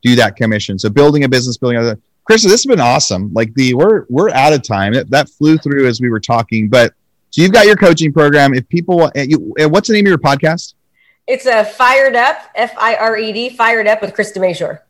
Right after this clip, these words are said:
Speaker 1: Fired Up with Krista Mashore. What do you guys do on the podcast? What, what, what's
Speaker 2: We
Speaker 1: the
Speaker 2: interview, like, we interview other agents. We just do, we just do, like, you know, I talk sometimes, uh, various different things,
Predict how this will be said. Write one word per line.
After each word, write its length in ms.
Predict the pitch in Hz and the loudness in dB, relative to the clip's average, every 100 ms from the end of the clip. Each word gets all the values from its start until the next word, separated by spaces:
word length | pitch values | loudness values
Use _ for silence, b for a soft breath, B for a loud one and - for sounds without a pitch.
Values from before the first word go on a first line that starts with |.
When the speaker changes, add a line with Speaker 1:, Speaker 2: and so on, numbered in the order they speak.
| - | -4
Speaker 1:
Fired 260 | 147 185 190 | 2 4 4
Up 120 | 175 | 2
with 180 | 160 - | -2 -4
Krista 240 | 160 165 | -4 -2
Mashore. 420 | 120 110 104 110 - _ - | -2 -4 -6 -8 -14 _ -2
What 120 | 165 | 0
do 60 | 196 | 0
you 80 | 185 | 2
guys 200 | 175 143 | 2 2
do 160 | 160 147 | 2 2
on 80 | |
the 60 | 131 | 2
podcast? 500 | 131 120 101 95 - | 0 -2 -4 -10 -10
What, 160 | 107 113 | -8 -2
what, 220 | 123 - 117 | -2 -2 -6
what's 140 | 123 | -2
Speaker 2:
We 140 | 320 | 0
Speaker 1:
the 80 | 294 | 2
Speaker 2:
interview, 580 | 302 302 285 277 277 269 220 | 2 0 0 2 4 4 4
like, 320 | 220 208 - | 0 0 -6
we 180 | 247 262 | 2 4
interview 260 | 262 240 | 4 4
other 180 | 202 214 | 4 4
agents. 600 | 285 269 285 285 277 277 | 2 2 2 2 0 -6
We 200 | 214 208 | -6 -4
just 320 | 190 208 - | -2 -2 -4
do, 120 | 196 | -6
we 140 | 185 190 | -6 -4
just 240 | 190 - | -6 -6
do, 160 | 196 185 | -6 0
like, 260 | 175 160 - | 0 -2 -6
you 60 | 180 | -6
know, 200 | 139 139 _ _ - | -6 -8 _ _ -4
I 120 | - | -2
talk 280 | 233 262 254 | 0 2 0
sometimes, 580 | 269 247 233 226 220 214 | 0 -2 -2 0 0 -2
uh, 300 | 214 240 247 | -6 -8 -2
various 400 | 269 294 247 - | 4 4 4 0
different 260 | 196 185 165 | -4 -4 -2
things, 360 | 175 214 - | -4 -6 -12